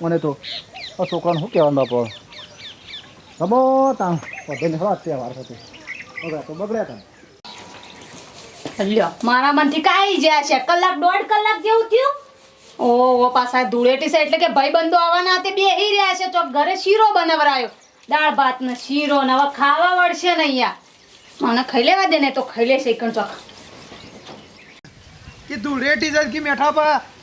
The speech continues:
Speaker 3: કે કોઈ તમને કે રંગ ના સોટે. ડોશીએ વાળી વાતો કરે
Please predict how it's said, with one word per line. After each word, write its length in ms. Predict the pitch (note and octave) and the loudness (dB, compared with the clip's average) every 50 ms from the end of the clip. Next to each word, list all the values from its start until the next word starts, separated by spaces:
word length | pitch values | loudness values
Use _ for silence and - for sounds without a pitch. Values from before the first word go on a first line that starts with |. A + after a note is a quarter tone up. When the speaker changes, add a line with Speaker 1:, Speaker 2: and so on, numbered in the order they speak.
| - - - - | -20 -20 -12 -8
Speaker 3:
કે 80 | D4+ D#4 | -8 -4
કોઈ 160 | D#4 E4 D#4+ | -2 -2 -2
તમને 320 | - D#4+ D#4 D#4 D#4+ D#4+ | 0 0 0 0 0 -2
કે 160 | C4 A3+ E4 D#4 | -2 -2 -2 0
રંગ 260 | C4+ C4+ C#4 C#4+ D4 | 0 -2 -2 -2 -2
ના 220 | C#4 C#4+ C#4+ C#4 | 0 2 2 2
સોટે. 300 | F#3+ C4+ B3+ B3+ B3 A#3 F3 - - - - - - | 2 0 -2 -2 -2 -6 -8 -8 -12 -20 -20 -16 -12
ડોશીએ 360 | A3 D4 C#4+ - - E4+ F#4+ F#4+ | -10 -8 -6 -2 0 2 4 4
વાળી 260 | F#4 F4 F4+ F#4 F4 | 4 4 2 2 2
વાતો 320 | E4+ E4 E4 E4 F#4 F#4 | 2 0 0 0 -2 -2
કરે 280 | F#4 - E4 E4+ F4+ | 0 0 0 2 2